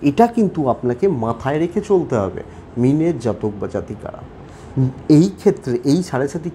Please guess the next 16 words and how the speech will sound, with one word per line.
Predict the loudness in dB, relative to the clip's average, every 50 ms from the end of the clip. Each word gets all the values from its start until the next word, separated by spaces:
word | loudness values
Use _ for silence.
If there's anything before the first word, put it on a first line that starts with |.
| -6
কী | -6 -6 -2
করবে | -2 -2 0 2 2 2
বলুন | 2 2 0 0 -2 -4
তো? | -6 -8 -8 -8 -18 -20 -20 -20 -20 -20 -20 -20 -20 -20 -20 -20 -20 -20 -20 -18 -18 -18 -10 -2
একাদশপতি | -2 0 2 2 2 4 4 4 4 2 -2 -2 -2 -2 -2 -2
দ্বাদশে | 2 2 2 4 4 2 2 2 2 2
বসছে, | 2 0 -2 -4 -8 -16 -14 -14 -14 -14 -14 -18 -20 -18 -18 -18 -18 -16
সফলতাকে | -8 -2 0 2 2 4 6 6 6 6 4 2 0 0
তছনছ | 0 2 -2 -2 -2 -2 -6 -6 -6 -6 -10 -10
করবে। | -10 -10 -8 -8 -10 -10 -12 -18 -20 -20 -20 -20 -20 -20 -18 -18 -18 -18 -18 -18 -18 -12 -4 2
তাই | 2 2 2 0 -4 -14 -18 -20 -10 0 4
হোঁচট | 6 6 6 6 6 4 4 2 -4
খাওয়া | 0 4 6 6 6 6
থাকছে | 4 2 -4 -4 -4 -10 -14 -14 -14 -14 -16 -18 -20 -20 -20 -20 -20 -20 -20 -20 -20 -20 -20 -20 -20 -20 -20 -20 -12 -2 2
পদে | 4 4 6 8 8 6
পদে, | 6 6 2 2 2 -2